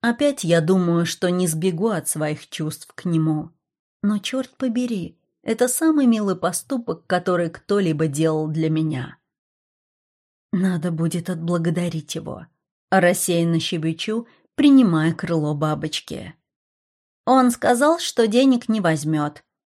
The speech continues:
Этого стоило ожидать. Тогда позовем его на пирог. Согласна? О, да, поддерживает Дианка, закатывая рукава. Ну, короче, давай там доставай свою еду,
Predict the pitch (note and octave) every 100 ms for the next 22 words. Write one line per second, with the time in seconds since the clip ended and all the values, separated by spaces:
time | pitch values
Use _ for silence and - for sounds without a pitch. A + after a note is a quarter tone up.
0 | _ _ - B3 D4+ D#4+ D#4+ - E3+ F3
1 | F#3 F3+ D#3+ D3+ D3+ D3 - _ _ _
2 | _ _ _ _ _ - F#3 D#3 F3 F3
3 | D#3+ E3+ G#3 B3 E3+ E3+ F3 E3 D#3 C#3+
4 | C#3+ - - A#3 A3 D4+ E4 G3+ D#3+ D#3+
5 | _ _ _ _ _ _ _ - G#3 C4+
6 | F4+ F#3 F3 F3 A3+ A#3+ _ _ _ -
7 | F3+ D#3 E3+ D3 D#3+ E3 D#3 D#3+ E3+ A3+
8 | F3 D3+ D3 D#3 D#3 D3+ D#3 D#3+ C3 E3
9 | D#3 - - _ _ _ _ _ _ -
10 | C4+ D#4 D#4 D4 C#4 F#3 - E3+ - -
11 | _ _ _ _ _ - A#3 D#4+ D#4+ C#4
12 | - F#3+ G3 A#3+ - C#4+ A#3 - G#3+ A#3
13 | A#3 A#3 B3+ A3+ E4 F4